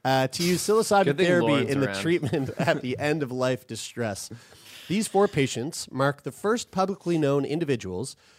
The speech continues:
Speaker 1: to receive a legal exemption from the Canadian Drug and Substances A-, Substances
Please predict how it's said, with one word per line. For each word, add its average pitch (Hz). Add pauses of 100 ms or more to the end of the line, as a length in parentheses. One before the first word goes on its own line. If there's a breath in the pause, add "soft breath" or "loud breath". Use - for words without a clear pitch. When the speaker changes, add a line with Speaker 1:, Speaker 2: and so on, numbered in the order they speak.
(120)
Speaker 1:
to -
receive 170
a 135
legal 175
exemption 113
from 123
the 127
Canadian 139
Drug 123
and 123
Substances 123
A-, 73 (120)
Substances 117